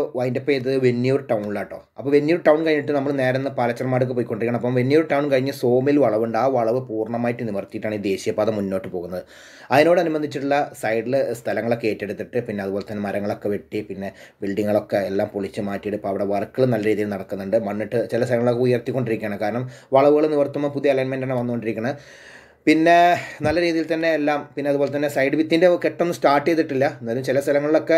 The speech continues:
ഇങ്ങനെ മണ്ണൊക്കെ നിരത്തി പോയിട്ടുണ്ട്. അപ്പോൾ ഞാൻ എപ്പോഴും പറയുന്നവർ എൻ്റെ പഴയ വീഡിയോ നിങ്ങൾ കാണണം, എന്നാൽ മാത്രമേ നമുക്ക് ഇവിടുത്തെ ഒരു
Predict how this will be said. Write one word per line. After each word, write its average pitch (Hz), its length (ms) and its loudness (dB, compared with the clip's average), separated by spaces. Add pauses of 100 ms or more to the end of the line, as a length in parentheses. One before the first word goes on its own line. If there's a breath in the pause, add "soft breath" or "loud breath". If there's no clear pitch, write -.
(140)
ഇങ്ങനെ 156 240 -2
മണ്ണൊക്കെ 156 400 -2
നിരത്തി 143 300 0
പോയിട്ടുണ്ട്. 139 340 2 (720 loud breath)
അപ്പോൾ - 180 -2
ഞാൻ 190 180 6
എപ്പോഴും 226 200 0
പറയുന്നവർ 202 360 4
എൻ്റെ 202 200 2
പഴയ 185 240 6
വീഡിയോ 196 200 4
നിങ്ങൾ 185 200 0
കാണണം, 123 320 -2
എന്നാൽ 156 300 0
മാത്രമേ 175 300 0
നമുക്ക് 156 260 -2
ഇവിടുത്തെ 143 300 0
ഒരു 151 100 4